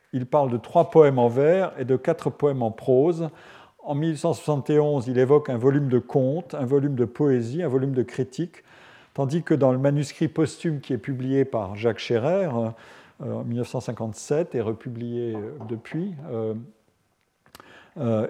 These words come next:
il parle, euh, dans ce manuscrit, il prévoit quatre volumes capables de se diversifier en vingt tomes. Euh, Umberto Eco, qui était très intrigué par cette œuvre, euh, qui était une forme d'œuvre ouverte, à laquelle, euh, euh,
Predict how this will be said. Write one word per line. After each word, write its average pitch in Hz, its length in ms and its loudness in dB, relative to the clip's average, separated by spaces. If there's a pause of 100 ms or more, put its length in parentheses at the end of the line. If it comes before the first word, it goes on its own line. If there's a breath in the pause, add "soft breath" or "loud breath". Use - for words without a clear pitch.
il 127 180 -4
parle, 151 440 2
euh, 110 340 6 (180)
dans 135 220 -4
ce - 160 -6
manuscrit, 127 800 -2
il 120 140 -8
prévoit 127 360 4
quatre - 380 4
volumes 127 480 2
capables 139 400 0
de 117 100 -6
se 135 140 -4
diversifier 127 760 -4
en 123 140 -4
vingt 123 280 -4
tomes. 98 520 -2 (760 loud breath)
Euh, 196 120 -2 (240)
Umberto 156 460 2
Eco, 147 560 4
qui 113 300 -6
était 117 220 -4
très 135 240 -4
intrigué 127 500 -6
par 123 200 -10
cette 117 240 -6
œuvre, 147 380 0
euh, 98 160 -2 (160)
qui - 160 -12
était 101 240 -8 (120)
une 98 340 -12
forme 107 340 -6
d'œuvre 110 280 0
ouverte, 123 640 -6
à - 20 -14
laquelle, 113 460 -2
euh, 101 80 -6 (720 loud breath)
euh, 101 280 -10